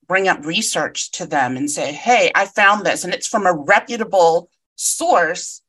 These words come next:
that they actually acknowledge that and say, "You know what?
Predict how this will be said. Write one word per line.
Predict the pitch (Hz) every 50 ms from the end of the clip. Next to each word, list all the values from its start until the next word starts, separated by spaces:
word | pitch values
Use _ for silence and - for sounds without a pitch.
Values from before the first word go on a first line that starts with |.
| 220 220 208 _ _ _ _ -
that | 285 - 247
they | 302 330 381 403
actually | 294 - - - - 294 269 277 262 247 -
acknowledge | 240 240 - 196 190 170 170 208 262 285 277 214 - - -
that | - 175 151 143 135 - - -
and | - 180 175 170
say, | 170 - 202 185 170 165 170 165 165 165 _ _ _ _ _ _ _ _ _ _ _ _ _ _ _ _ _ -
"You | 220 226 220
know | 233 240 247
what? | 226 254 269 285 - -